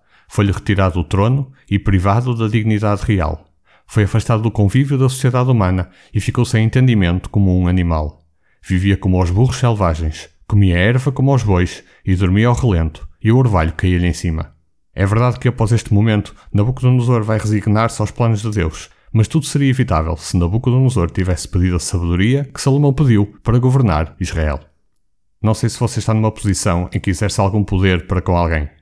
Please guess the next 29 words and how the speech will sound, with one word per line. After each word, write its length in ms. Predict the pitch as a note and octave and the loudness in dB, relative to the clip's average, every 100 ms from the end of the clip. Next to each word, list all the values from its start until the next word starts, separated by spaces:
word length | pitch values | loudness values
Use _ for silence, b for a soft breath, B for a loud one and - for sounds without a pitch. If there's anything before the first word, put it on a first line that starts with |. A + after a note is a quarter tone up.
| _ _ - | _ _ -2
Quem 140 | G2+ | 0
sabe 260 | G2 A2+ G#2 | 2 0 0
não 100 | G2+ | -2
esteja 320 | - F#2 F#2 | 0 0 0
agora, 500 | F2 G2 B2 C3+ - _ | 0 0 0 -4 -8 _
mas 180 | A#2+ B2+ | -2 0
quem 120 | D3 | 0
sabe 240 | C3 C3+ C#3+ | 0 2 2
no 100 | C#3 | 0
futuro 400 | D#3 B2+ F#2+ G#2+ - - | 0 0 0 -2 -8 -4
possa 220 | G2 A2+ | -2 -2
eventualmente 500 | A2 A2+ A#2 E2+ E2 | -2 0 0 0 -4
estar. 400 | - D#2+ - _ _ _ _ _ | -4 -6 -6 _ _ _ _ _
O 80 | - | -2
meu 120 | G2+ | 0
desejo 400 | F#2 A2 A#2+ A#2+ - b | 0 0 -2 -2 -10 b
é 100 | A2+ | -8
que 60 | - | -2
peça 260 | C#3 B2+ | -2 0
a 40 | B2+ | 0
Deus 220 | G2+ F#2 | 0 0
a 60 | G2+ | 0
mesma 260 | A2 A2+ | 0 -2
sabedoria 600 | G2 A#2 G#2 G#2 F#2+ E2+ | 0 0 2 2 2 0
que 180 | F#2+ G2+ | -2 -2
ele 100 | F#2+ | 0
deu 140 | F#2+ | 0
a 40 | G2 | 0
Salomão, 540 | - G2+ F#2 F2 E2 | 0 0 0 0 -6